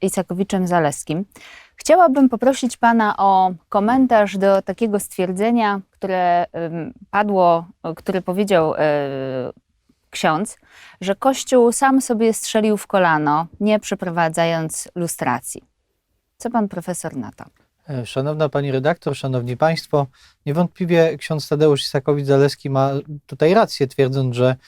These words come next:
Speaker 2: brak lustracji przeprowadzonej skutecznie w Kościele katolickim powoduje szereg problemów. Powoduje to, że cały czas wychodzą nowe historie na jaw, które być może mielibyśmy już dawno za sobą, jeśli Kościół uczciwie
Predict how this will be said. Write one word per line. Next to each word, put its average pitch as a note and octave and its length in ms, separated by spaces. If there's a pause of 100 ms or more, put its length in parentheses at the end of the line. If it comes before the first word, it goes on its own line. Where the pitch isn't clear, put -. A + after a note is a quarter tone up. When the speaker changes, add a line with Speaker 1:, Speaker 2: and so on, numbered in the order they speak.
(320)
Speaker 2:
brak C3+ 300
lustracji C3+ 600
przeprowadzonej C3 640
skutecznie C#3 500
w - 60
Kościele C#3+ 420
katolickim B2+ 640 (340)
powoduje E3+ 400
szereg E3 280
problemów. D3+ 520
Powoduje C#3 460
to, D3+ 260 (360)
że C3 100
cały F3 220
czas D#3 240
wychodzą D3+ 460
nowe D#3+ 320
historie D3 480
na C#3 140
jaw, C3+ 260 (480)
które D#3+ 360
być C#3+ 360
może C#3 500 (260)
mielibyśmy E3 540
już C#3+ 140
dawno F3 320
za C3+ 120
sobą, D3 500 (300)
jeśli F#3+ 280
Kościół F#3 360
uczciwie E3+ 560